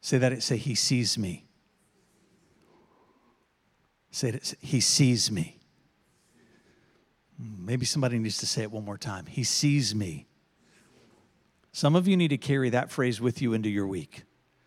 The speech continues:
Some of you, when you wake up every morning this week, that needs to be the phrase that comes out of your mouth. Don't reach for your phone right away. It'll wait. Just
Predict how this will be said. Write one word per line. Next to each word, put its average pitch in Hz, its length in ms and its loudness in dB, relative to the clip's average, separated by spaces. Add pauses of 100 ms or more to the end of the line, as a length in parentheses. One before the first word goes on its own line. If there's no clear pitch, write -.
(540)
Some 165 240 2
of 185 140 2
you, 180 320 2 (340)
when 135 220 2
you 156 160 6
wake 226 320 4
up - 340 0 (460)
every 160 260 4
morning 147 320 2
this 131 220 -2
week, - 180 0
that 131 160 -4
needs 127 220 -2
to 143 80 -4
be 127 100 2
the 120 80 4
phrase 104 240 -2
that - 120 -10
comes 107 200 -4
out 101 100 0
of 101 80 -6
your 107 120 -4
mouth. 92 280 -10 (1600)
Don't 123 160 0
reach 185 200 4
for 240 120 0
your 220 100 4
phone 175 240 0
right 156 160 2
away. 151 320 2 (120)
It'll 165 180 4
wait. 175 260 2 (1500)
Just - 320 -6